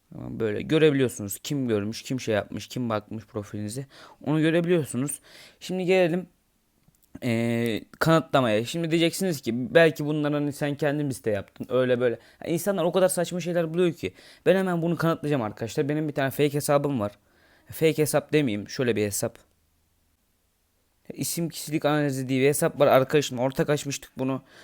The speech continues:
Hemen ben şuradan kendim aratayım. Bu sayfa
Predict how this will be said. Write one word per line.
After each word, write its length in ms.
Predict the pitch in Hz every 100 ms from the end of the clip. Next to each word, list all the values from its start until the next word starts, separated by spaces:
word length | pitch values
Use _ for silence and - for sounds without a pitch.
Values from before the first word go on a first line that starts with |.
| -
Hemen 320 | 160 160 143
ben 100 | 135
şuradan 400 | 131 135 127 123 - _ _
kendim 380 | - 120 107 -
aratayım. 520 | 117 123 - 131 127 _ _ _ _ _ _ _ _ _ _ _ _ _ _ _ _ _ _ _ _ _ _ _ _ _ _ _ _ _ _ _ _ _ _ _ _
Bu 180 | 202 180
sayfa 480 | - 113 107 120 123